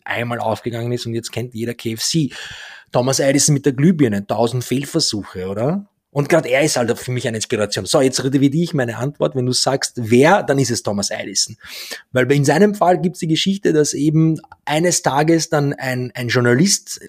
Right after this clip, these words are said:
angeklopft hat und gesagt, „So, jetzt haben sie es tausendmal probiert, tausendmal gescheitert, wann geben sie endlich auf?“ Und da war er komplett perplex und hat gesagt,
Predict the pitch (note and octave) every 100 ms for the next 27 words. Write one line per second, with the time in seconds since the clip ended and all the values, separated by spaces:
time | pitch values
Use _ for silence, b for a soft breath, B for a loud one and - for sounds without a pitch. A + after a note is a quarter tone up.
0 | - C3 D#3+ - E3+ E3+ - - C#3 C3+
1 | - B2+ B2 C#3 C3+ C#3 - B2+ E3+ F3
2 | D#3 D#3 D#3 D#3 F3+ F#3 C3 C3 B2 E3
3 | - C3+ C#3+ D#3+ D3 D3+ C#3+ C#3+ - A#2
4 | A#2+ B2 B2 A#2 A#2+ A#2 F3 F3 B B
5 | B B - B2 B2+ B2+ C3 D#3 C#3 C#3
6 | C3 _ - - A#2+ F#3 - C#3+ C3 B2+
7 | B2 C3